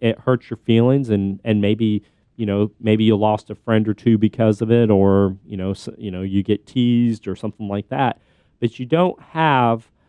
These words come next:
the economic standard, and if you don't have the economic standard, when you make your case to the court, he, he can agree with you a hundred percent. "Yeah, you've done everything right here, but I can't give you any money because you don't have any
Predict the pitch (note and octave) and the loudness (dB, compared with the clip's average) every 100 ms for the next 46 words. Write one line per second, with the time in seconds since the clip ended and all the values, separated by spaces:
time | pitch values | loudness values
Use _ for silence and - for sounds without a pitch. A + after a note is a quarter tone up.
0 | _ _ A#2+ A#2+ C3 - A#2+ A2+ G#2+ A2 | _ _ -6 -2 -4 -4 -4 -2 -2 -4
1 | - D3+ D#3+ B2+ G#2+ G#2+ G#2 B2 C#3 B2+ | -8 -4 -4 -2 -2 -2 -6 -4 -6 -4
2 | C#3 B2 A#2+ - A#2+ A2 - E3 F3 D3 | -2 0 0 0 -4 -4 -6 -4 0 0
3 | C3+ _ _ B2 A#2+ A#2+ C3 - B2 - | -2 _ _ 2 4 4 2 0 -2 0
4 | B2+ - A2 G2 - G3 G3 - _ _ | 0 0 -4 -4 0 0 0 -2 _ _
5 | _ _ _ - D3 D3 C#3+ C3 - - | _ _ _ 0 2 2 2 -2 -10 -20
6 | - _ B2+ A#2+ A2+ E3 E3 C#3 B2 C3+ | -20 _ 0 2 2 2 2 0 0 0
7 | A#2+ A#2 C#3+ C3+ - C3 A#2+ A2 B2 C#3 | 0 -2 -2 -2 -4 -6 -4 -4 -2 0
8 | B2+ A#2+ C3 D#3 C#3+ - D3 D3 C#3+ C3+ | 0 2 0 -2 -4 -2 0 0 -2 -6
9 | - _ A2 D#3 A3+ - C3+ D#3 C3 B2 | -10 _ -4 -2 -2 -2 0 0 0 -2
10 | B2 - C3+ - D#3 D3 - C3+ C3+ C3 | -2 -4 -8 -6 -10 -10 -2 -2 0 0
11 | C3+ B2 C3 F#3 E3 D3+ C#3+ C3+ A#2+ A#2 | 0 0 0 0 0 -2 -2 0 -2 -2
12 | C#3 C#3+ - - A#2 A2 A2 A2 G2 | -2 -2 -4 -10 -8 -6 -4 -4 -8